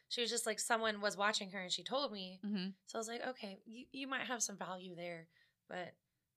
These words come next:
Speaker 2: Yeah.
Speaker 1: goodness,
Speaker 2: It,
Speaker 1: like
Speaker 2: it was hard for me to determine, like, do I need to take this seriously? Or is she just trying to insert herself?
Speaker 1: And I'm sure the police, when they heard her story, it sounded more like she was inserting,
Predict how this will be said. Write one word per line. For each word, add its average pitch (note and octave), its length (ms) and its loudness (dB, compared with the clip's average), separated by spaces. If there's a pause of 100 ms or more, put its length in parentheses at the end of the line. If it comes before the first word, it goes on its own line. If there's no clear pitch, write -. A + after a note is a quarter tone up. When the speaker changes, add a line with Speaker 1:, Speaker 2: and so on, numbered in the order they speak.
(120)
Speaker 2:
Yeah. A3+ 140 2
Speaker 1:
goodness, F3+ 520 -2
Speaker 2:
It, G#3 100 6
Speaker 1:
like G#3+ 80 0 (180)
Speaker 2:
it A#3+ 80 4
was A3+ 140 4
hard C4 220 4
for C#4 60 -6
me C4+ 140 2
to B3+ 100 2
determine, A3+ 480 -2
like, F3+ 140 -6 (100)
do F#3+ 80 -4
I F3 80 -2
need F3+ 140 -4
to F#3 80 -10
take F#3+ 200 -8
this - 240 -8
seriously? A3+ 840 -2 (400)
Or G#3 140 4
is F#3+ 40 0
she A3+ 160 4
just G3 240 -2
trying F#3 280 -2
to F#3 120 -8
insert E3+ 340 -2
herself? E3 540 -6 (400)
Speaker 1:
And A3 160 4
I'm A#3 100 4
sure C#4 220 6
the B3+ 100 2
police, A3+ 320 -2
when G#3+ 80 0
they F#3+ 120 2
heard A3+ 180 -2
her G#3+ 140 -2
story, F#3 340 0
it - 140 -2
sounded G3+ 260 -2
more F#3+ 140 -2
like F#3 120 0
she F#3 140 2
was E3+ 120 -4
inserting, F#3 600 0